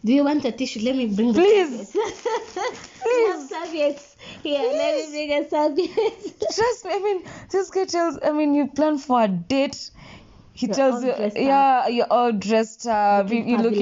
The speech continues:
Speaker 1: fabulous.
Speaker 2: all fabulous and sexy, knowing that, mm, you're looking all good for yourself and for your, and for the man. And then you get there, and then the guy tells you, like, "You know what? I'm expecting my boys to," c-, and I'm like, I mean,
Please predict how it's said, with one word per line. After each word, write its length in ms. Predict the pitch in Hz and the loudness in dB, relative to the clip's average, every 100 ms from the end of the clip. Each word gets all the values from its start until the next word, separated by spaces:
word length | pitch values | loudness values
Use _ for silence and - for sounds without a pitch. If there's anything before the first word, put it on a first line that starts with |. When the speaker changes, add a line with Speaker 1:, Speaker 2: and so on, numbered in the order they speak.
| 226 | 0
Speaker 1:
fabulous. 120 | 220 | -2
Speaker 2:
all 180 | 220 214 | 2 2
fabulous 480 | 220 220 190 208 196 | 2 0 2 0 2
and 160 | 190 185 | 0 -2
sexy, 460 | - 208 202 208 | -4 -6 -4 -4
knowing 260 | 196 196 190 | 0 2 4
that, 240 | 180 175 - | 0 -2 -8
mm, 680 | 220 226 220 214 202 190 185 180 | 0 2 4 4 4 4 2 0
you're 80 | 180 | -4
looking 240 | 196 185 | 0 2
all 80 | 175 | 2
good 180 | 175 170 | 0 0
for 120 | 160 | 2
yourself 320 | 151 - 170 | 2 0 -6
and 120 | 156 | -6
for 80 | 156 | -2
your, 140 | 139 143 139 | 0 0 2
and 160 | 147 151 | 0 0
for 140 | 131 | -2
the 100 | 104 | 0
man. 420 | 135 160 175 175 180 - - - - | 2 2 2 0 -2 -10 -16 -18 -4
And 120 | 180 | 2
then 140 | 196 196 | 4 4
you 60 | 180 | 2
get 400 | 151 190 185 175 | 0 0 0 0
there, 240 | 180 175 | 4 4
and 160 | 170 170 | 2 2
then 140 | 175 | 2
the 100 | 160 | 2
guy 180 | 156 160 | 2 0
tells 460 | 160 160 156 151 151 | 0 -2 -2 -4 -8
you, 520 | 151 156 151 151 156 | -4 2 4 4 4
like, 380 | 127 123 135 135 - - - | 2 2 2 2 -4 -16 -2
"You 120 | 190 | 2
know 140 | 220 | 4
what? 180 | 180 170 | 2 0
I'm 120 | - 165 | 2 0
expecting 440 | - 165 165 160 | -2 -8 -6 -4
my 100 | 151 | -2
boys 340 | 135 147 147 - | 0 0 0 -2
to," 100 | 139 | -14
c-, 120 | - | -8
and 400 | - 156 151 147 | -2 2 4 4
I'm 180 | 147 139 | 2 0
like, 240 | 143 143 - - - - - - - - - - - - - | 0 -2 -6 -16 -20 -20 -20 -20 -20 -20 -20 -20 -20 -16 0
I 80 | |
mean, 300 | 247 262 262 | 4 4 2